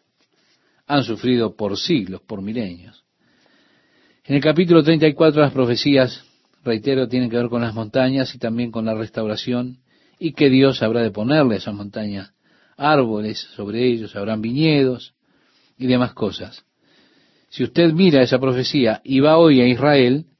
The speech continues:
podrá ver que ese capítulo treinta y cuatro está teniendo cumplimiento en el día de hoy. Dios ha comenzado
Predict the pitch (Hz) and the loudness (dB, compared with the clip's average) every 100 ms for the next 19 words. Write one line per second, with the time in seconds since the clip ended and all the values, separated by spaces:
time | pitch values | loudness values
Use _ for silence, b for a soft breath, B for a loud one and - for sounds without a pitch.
0 | _ _ _ _ _ 131 143 160 165 147 | _ _ _ _ _ 2 4 6 4 4
1 | - 127 120 - 139 139 131 143 135 117 | 0 0 0 -2 -4 0 0 0 -2 0
2 | 127 123 123 147 147 147 135 117 127 120 | 0 0 0 0 0 0 0 0 0 0
3 | 110 113 101 127 143 120 110 127 139 180 | -2 -6 -2 -2 0 0 0 0 4 4
4 | 113 85 _ _ _ _ _ _ _ - | 2 -2 _ _ _ _ _ _ _ -10
5 | 117 143 151 180 165 151 127 113 127 127 | 2 4 4 2 0 2 2 2 0 2
6 | 165 | 0